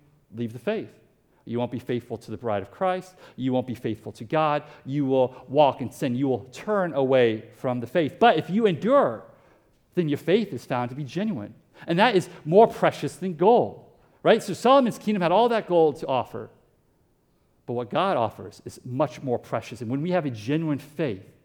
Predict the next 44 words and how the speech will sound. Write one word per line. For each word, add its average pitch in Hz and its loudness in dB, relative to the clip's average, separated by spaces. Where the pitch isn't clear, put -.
that 147 0
endures 160 2
the 135 -8
fire, 110 -4
then 156 -2
we 170 -2
will, 160 2
we 156 -6
will 185 4
be 165 0
able 156 2
to 147 -4
re-, 131 -8
re-, 131 -12
uh, 117 0
rejoice 160 2
in 139 -6
the 131 -4
praise 180 2
and 143 -6
the 131 -6
glory 160 2
and 151 -2
honor 147 2
that 131 -2
is 123 -6
at 151 -2
the 151 -10
revealing 143 0
of 123 -6
Jesus 110 -6
Christ. 143 -4
When 147 0
we, 156 -4
when 135 -4
either 156 2
when 139 0
we 151 -2
go 135 0
to 127 -8
him 226 -2
or 165 4
when 156 0
he 143 -4